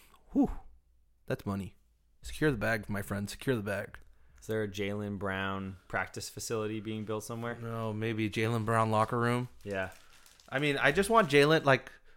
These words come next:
Speaker 1: the long-term goal for me was always Jaylen signed by Adidas. So Jaylen gets his own signature shoe with Adidas. And then we cut our ties with Under Armour.
Speaker 2: <laughs>
Speaker 1: We flip to, flip to Adidas.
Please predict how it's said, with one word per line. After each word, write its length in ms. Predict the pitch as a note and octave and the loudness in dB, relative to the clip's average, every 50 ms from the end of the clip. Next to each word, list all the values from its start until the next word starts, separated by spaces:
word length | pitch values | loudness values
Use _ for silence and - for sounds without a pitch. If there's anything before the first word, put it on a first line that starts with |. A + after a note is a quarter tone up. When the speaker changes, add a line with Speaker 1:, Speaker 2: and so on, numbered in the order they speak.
| - _ _ | -20 _ _
Speaker 1:
the 80 | - B2 | 0 2
long-term 500 | A#2+ A#2 A#2+ C3 C#3+ - F3 E3 D#3 C#3 | 4 4 4 4 4 2 2 2 2 4
goal 340 | A#2+ A#2 A2 A2+ A#2+ B2+ C3+ | 4 6 6 8 8 6 4
for 180 | C3+ - A#2+ A2 | 2 0 -2 0
me 200 | A2 G#2+ A2 A#2 | 0 0 0 2
was 140 | A2+ G#2+ G#2+ | 2 0 0
always 340 | G#2+ G#2+ A2 A2 G#2+ G#2 - | 2 2 2 2 2 0 0
Jaylen 320 | - A#2 A#2+ C#3 D#3+ D#3+ | 2 2 4 4 4 2
signed 220 | D3+ - C3+ B2 A#2+ | 2 2 2 2 2
by 120 | A2 G#2 | 2 2
Adidas. 480 | G#2 G#2+ G#2+ G#2 B2 C#3+ - - - - - _ _ _ _ _ _ _ _ _ _ _ _ _ _ _ _ _ _ _ _ - | 2 0 0 2 0 0 -2 -6 -12 -16 -20 _ _ _ _ _ _ _ _ _ _ _ _ _ _ _ _ _ _ _ _ -14
So 240 | - - A#2+ A2 G#2 | -8 -4 -2 -2 0
Jaylen 320 | G2+ A#2 A#2+ B2 C3 A#2+ | 2 2 2 2 2 0
gets 160 | B2+ B2 - | 0 -2 -2
his 80 | A#2 A2 | -2 -2
own 120 | A#2 A#2 A2+ | -2 0 0
signature 340 | - A#2 A#2 A#2+ A#2+ C3+ B2+ | 0 -2 -2 -2 -2 -4 -6
shoe 160 | - - A#2+ | -4 -4 -2
with 140 | A#2+ B2 B2 | -2 -2 -2
Adidas. 480 | B2 A2+ A2+ G#2 G#2+ A#2 - - - - _ _ _ _ _ _ _ _ _ _ _ _ _ _ _ _ - | -4 -4 -4 -4 -4 -6 -6 -10 -16 -20 _ _ _ _ _ _ _ _ _ _ _ _ _ _ _ _ -10
And 160 | A2 G#2 G#2+ | -8 -6 -4
then 260 | G#2+ G#2 G#2 G#2 G#2 | -4 -2 -2 -2 -2
we 340 | G#2+ A2+ A2+ A2+ A2+ A2+ A2+ - - | -2 -2 -2 -2 -2 -4 -4 -6 -6
cut 200 | - - A#2 A#2 | -4 -2 0 2
our 120 | A#2 A2+ | 2 2
ties 360 | - - A#2 G#2+ G#2+ G#2+ G#2+ | 0 -2 -2 0 0 0 -2
with 220 | A2 G#2 - - - _ _ _ _ _ _ - - - | -4 -8 -10 -12 -20 _ _ _ _ _ _ -20 -8 -4
Under 240 | G#2 G#2 G#2 G#2 G#2 | -2 -2 0 0 0
Armour. 260 | G#2 G#2 G#2+ A2+ C3 - - | 0 0 -2 -4 -6 -8 -14
Speaker 2:
<laughs> 40 | _ _ _ _ _ _ _ _ _ - - - - F#4+ F#4 - F#4 D#4 - | _ _ _ _ _ _ _ _ _ -20 -18 -12 -10 -10 -10 -10 -12 -10 -8
Speaker 1:
We 120 | - G#2+ | -6 -6
flip 460 | G#2 - - - - A3+ - - - - | -6 -6 -6 0 2 2 2 2 0 0
to, 240 | - B2+ B2 B2 - - _ _ _ _ _ _ - - | 2 2 2 2 0 -6 _ _ _ _ _ _ -18 -16
flip 320 | - - - B2 A#2+ A#2 - | -12 -4 0 0 0 2 2
to 120 | C#3 B2+ | 2 2
Adidas. 400 | A#2+ A#2 A2+ A2+ C3 - - | 4 4 2 2 0 -2 -6